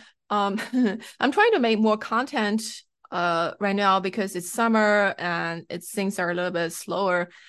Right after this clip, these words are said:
and I have more free time. So I'm gonna be definitely a lot more, uh,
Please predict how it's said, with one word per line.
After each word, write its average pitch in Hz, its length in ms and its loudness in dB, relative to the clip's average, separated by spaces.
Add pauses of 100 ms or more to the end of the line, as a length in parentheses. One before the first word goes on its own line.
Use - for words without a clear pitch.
(220)
and 190 140 -4
I 175 100 0
have 208 240 -6
more 202 160 -2
free 240 240 -4
time. 202 400 -2 (480)
So 202 680 6
I'm 226 260 4
gonna 285 220 2
be 214 440 -2 (120)
definitely 240 520 2
a 196 220 2
lot 202 480 2
more, 190 560 0 (240)
uh, 170 120 -6